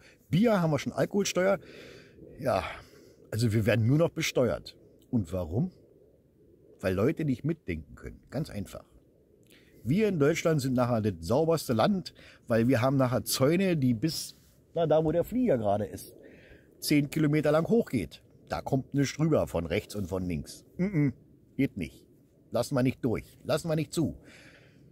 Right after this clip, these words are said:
Na, wir schon, aber die Grünen nicht. Ist eine Frage, ne? Also, was haltet ihr davon, bevor wir die Kühe versteuern oder besteuern durchs Pupsen?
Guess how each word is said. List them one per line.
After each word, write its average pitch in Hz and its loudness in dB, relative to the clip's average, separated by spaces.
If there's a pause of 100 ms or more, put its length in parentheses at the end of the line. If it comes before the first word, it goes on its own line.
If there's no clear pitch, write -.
(720)
Na, 101 0
wir 104 0
schon, 104 -2
aber 85 -6
die 90 -6
Grünen 90 -2
nicht. - -14 (1120)
Ist - -4
eine 110 -2
Frage, 95 -2
ne? 190 -2 (560)
Also, 147 2 (720)
was 95 -4
haltet 240 0
ihr 196 2
davon, 98 0
bevor 110 -2
wir 127 0
die 113 0
Kühe 160 -2
versteuern 180 -2 (420)
oder 95 -2
besteuern 170 0
durchs 139 -2
Pupsen? 214 -4